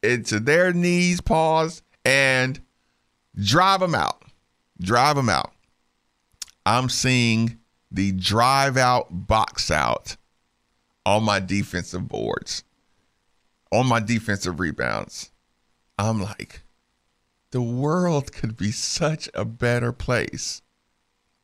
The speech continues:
if my team boxed out like that. Get so, it, it'll save you. So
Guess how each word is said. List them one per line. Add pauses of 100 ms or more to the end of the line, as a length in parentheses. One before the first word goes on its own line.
(100)
if
my
team
boxed
out
like
that. (1900)
Get
so,
it,
it'll
save
you.
So